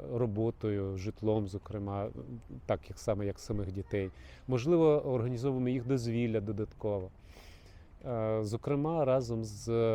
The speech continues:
бьорнерами українськими, е, цього літа, м, практично весь серпень, е, був бі-, відкритий безкоштовно для дітей, які постраждали від війни,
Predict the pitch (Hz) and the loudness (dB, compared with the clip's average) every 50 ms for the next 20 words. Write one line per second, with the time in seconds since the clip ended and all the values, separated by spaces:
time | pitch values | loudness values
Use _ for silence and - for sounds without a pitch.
0 | 110 110 104 107 117 127 143 156 151 147 139 135 123 123 123 120 - - 123 117 | 2 2 0 2 4 4 4 4 2 0 0 -2 -2 -2 -4 -6 -8 -8 -10 -6
1 | - 117 120 120 123 113 - - 113 104 104 107 107 110 104 - - - - 110 | -2 -2 -2 0 -2 -4 -6 -6 -6 -4 -2 -2 -4 -4 -6 -8 -12 -10 -8 -6
2 | 101 98 - - - 113 92 110 107 107 123 143 - - 123 117 113 110 107 - | -6 -6 -4 -2 -2 0 0 0 0 0 0 -2 0 0 2 2 2 2 0 -2
3 | - - 131 120 110 98 - 104 104 - 135 - - 120 110 117 117 - - - | -8 -12 -12 -10 -10 -8 -8 -8 -6 -4 -6 -4 -2 -2 0 0 0 -2 0 2
4 | - 147 156 - - 135 123 123 - - - - - - - - - - - - | 2 2 2 2 0 -2 -2 -4 -6 -10 -16 -20 -20 -20 -20 -20 -20 -20 -14 -8
5 | 131 117 110 107 104 101 113 123 127 131 127 113 104 120 139 139 120 110 107 107 | -4 -2 -2 -2 -2 -4 -6 -8 -10 -10 -10 -4 0 2 2 2 2 0 -4 -6
6 | 104 98 101 123 120 107 120 - - - 127 147 151 - 120 101 110 98 - - | -4 -2 0 0 2 2 0 -2 0 2 2 2 2 2 0 -2 -2 -4 -4 -6
7 | 110 - - - 135 139 131 120 113 98 101 107 101 98 101 98 - - 123 117 | -8 -8 -4 0 0 0 2 0 -2 0 -2 -2 -2 -2 -6 -2 2 4 4 4
8 | 104 104 - - 107 - 104 - - 104 101 101 113 113 107 107 101 101 - - | 4 2 -2 -6 -6 -6 -6 -6 -6 -6 -4 0 2 2 2 2 0 -2 -4 -4
9 | 101 104 104 107 123 147 165 170 | -4 -2 -2 0 0 0 0 -2